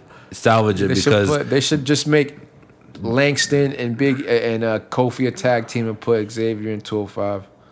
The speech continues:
Speaker 1: they either have to do that or Big E has to go on, a, on, has to insert himself in the, in a championship title run. I think,
Speaker 2: Yeah.
Speaker 1: I think he's that good.
Speaker 2: They all could. Kofi Intercontinental,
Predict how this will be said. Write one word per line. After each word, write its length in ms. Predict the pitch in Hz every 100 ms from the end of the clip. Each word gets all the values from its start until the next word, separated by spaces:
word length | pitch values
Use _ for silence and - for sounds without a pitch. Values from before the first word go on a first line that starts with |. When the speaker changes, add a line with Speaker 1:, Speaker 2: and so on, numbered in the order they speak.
| - - - - - _ _ _ _ _ _ _ _
Speaker 1:
they 160 | 92 107
either 360 | - 147 147 139
have 220 | 135 123
to 80 | 127
do 200 | 117 107
that 420 | 110 120 120 - - - - _ -
or 300 | 104 104 92
Big 320 | 92 107 98
E 140 | 107
has 180 | 104 98
to 100 | 104
go 80 | 95 98
on, 100 | 90
a, 80 | 85
on, 260 | 95 90 87
has 260 | 101 92
to 200 | 101 92
insert 360 | 92 - 95 92
himself 420 | 82 95 90 -
in 120 | 87
the, 220 | 87 80 -
in 100 | 90
a 60 | 82
championship 540 | - 87 82 80 78
title 280 | 87 85 82
run. 280 | 78 80 80 _ _ _ - -
I 100 | 92
think, 200 | 113 117
Speaker 2:
Yeah. 80 | 107
Speaker 1:
I 40 |
think 180 | 123 107
he's 240 | 101 92
that 220 | 92 92
good. 140 | 85 87
Speaker 2:
They 100 | 165
all 180 | 190 190
could. 400 | 147 113 104 107
Kofi 460 | - 127 123 131
Intercontinental, 1000 | 127 123 - 120 113 117 113 110 110 107